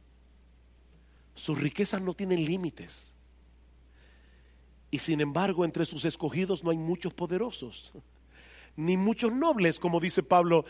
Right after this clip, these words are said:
en Primera Corintios uno veintiséis. Él escogió a los pobres de este mundo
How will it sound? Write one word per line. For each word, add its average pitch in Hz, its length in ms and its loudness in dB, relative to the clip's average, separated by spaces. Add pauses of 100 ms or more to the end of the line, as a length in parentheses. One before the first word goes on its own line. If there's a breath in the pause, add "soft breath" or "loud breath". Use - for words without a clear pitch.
(300 loud breath)
en 143 160 2
Primera 175 320 4
Corintios 185 460 2
uno 185 160 4
veintiséis. 208 580 4
Él 214 100 6
escogió 226 320 2
a - 20 6
los 208 160 2
pobres 185 480 2
de 175 80 -2
este 165 220 -6
mundo 156 480 -6